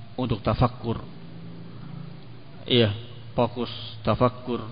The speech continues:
untuk sesuatu yang bermaslahat dan tersibukkan dengannya. Kalau kita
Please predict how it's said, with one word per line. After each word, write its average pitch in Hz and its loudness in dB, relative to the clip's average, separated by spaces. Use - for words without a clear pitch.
untuk 117 -6
sesuatu 120 0
yang 110 2
bermaslahat 113 6
dan 107 0
tersibukkan 113 2
dengannya. 98 0
Kalau 107 2
kita 117 0